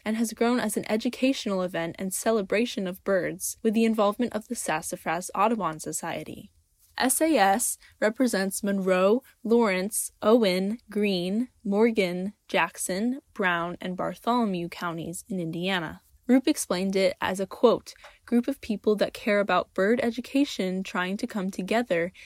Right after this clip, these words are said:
and provide an event that reaches out to people who may not go out and explore birds otherwise," end quote. In efforts to keep citizens involved, the Sassafras Audubon Society has been making posts every day on their Facebook page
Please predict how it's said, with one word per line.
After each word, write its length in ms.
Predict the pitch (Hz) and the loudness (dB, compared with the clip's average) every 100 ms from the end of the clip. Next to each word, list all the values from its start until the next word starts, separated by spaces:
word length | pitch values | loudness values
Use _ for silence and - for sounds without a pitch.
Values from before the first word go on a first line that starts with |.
| - | -12
and 140 | - 208 | -8 -4
provide 360 | 226 220 233 | -2 2 4
an 120 | 277 294 | 4 2
event 360 | 269 202 190 | 2 -2 -2
that 140 | 196 - | -4 -2
reaches 380 | 202 - 240 | -4 -2 -2
out 180 | 202 180 | 0 -2
to 100 | - | -4
people 420 | - 170 - 165 | -12 -12 -6 -6
who 120 | 170 202 | -2 -2
may 200 | 208 233 | 2 2
not 200 | 247 226 | 0 2
go 200 | 185 175 | 2 4
out 320 | 220 185 - | 4 4 0
and 120 | 220 | -4
explore 360 | 226 - 185 185 | -4 -2 0 0
birds 320 | 185 175 185 - | 2 0 -2 -4
otherwise," 760 | 202 208 170 64 - - - - - | -2 -2 -2 -4 -6 -8 -10 -12 -8
end 160 | 185 175 | -6 -4
quote. 380 | - - - - _ _ - | -6 -8 -14 -20 _ _ 0
In 140 | 240 | 2
efforts 440 | 220 233 294 285 - | 4 2 0 -2 0
to 100 | 294 | 0
keep 260 | - 220 | 2 0
citizens 560 | - 220 214 - 208 202 | 2 4 4 2 0 0
involved, 680 | 185 190 240 208 196 226 - _ | -2 2 4 4 4 0 -14 _
the 80 | - | -4
Sassafras 680 | 226 226 247 294 - 240 240 | 0 2 2 0 -2 -4 -2
Audubon 440 | 202 214 196 185 180 | 0 0 0 -4 -4
Society 580 | 185 - 180 175 180 | -6 -2 0 0 -2
has 180 | 185 208 | -2 -2
been 160 | - 196 | 0 0
making 340 | 208 226 269 | 0 2 0
posts 400 | 247 226 190 - - | 0 -2 -2 -2 -4
every 260 | 208 208 | -4 -2
day 420 | 196 226 214 190 202 | 0 2 4 2 -2
on 120 | 202 | -2
their 120 | 202 208 | -2 2
Facebook 480 | - 240 - - | 2 2 0 -4
page 480 | - 226 165 - - | -2 -4 -2 -4 -10